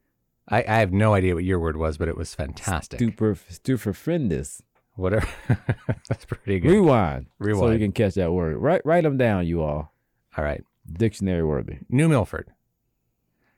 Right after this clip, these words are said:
Speaker 1: Uh, so that's where, that's where we start. And first of all, I have given New England some grief about Mexican food,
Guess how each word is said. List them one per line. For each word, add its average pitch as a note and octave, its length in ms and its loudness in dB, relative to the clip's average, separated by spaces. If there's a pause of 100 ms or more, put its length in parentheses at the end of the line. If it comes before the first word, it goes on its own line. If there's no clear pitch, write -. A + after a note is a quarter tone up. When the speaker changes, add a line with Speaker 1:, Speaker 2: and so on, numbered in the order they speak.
(240)
Speaker 1:
Uh, G2+ 220 0
so G2+ 120 -4
that's A#2+ 240 2
where, A#2 220 2
that's G#2+ 240 -4
where C3 120 0
we B2 100 0
start. - 420 -4 (1000)
And G2 300 -4 (320)
first - 300 -6
of A2+ 80 -4
all, D2+ 320 -2 (560)
I G#2+ 160 -2
have D3 260 0
given A#2+ 560 2
New A2 220 2
England G#2 400 2
some F#2+ 200 -6
grief - 560 -8 (1000)
about E2 720 -4 (1400)
Mexican F#2+ 500 -4
food, - 280 -14